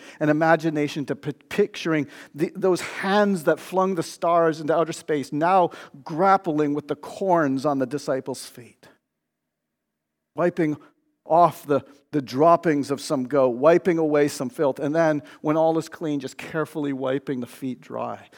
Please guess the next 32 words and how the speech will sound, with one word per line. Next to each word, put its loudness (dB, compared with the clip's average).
This -4
is -8
the 4
Lord 2
of -4
creation, -4
the -4
one 2
who 0
simply -4
speaks 0
and 2
universes 4
are 4
created 2
from -2
nothing. 2
With 2
one 4
word 10
from 4
him, 2
from 4
his 4
mouth, 6
and 0
Saturn 4
with -2
all 6
of 6
its 2
rings 2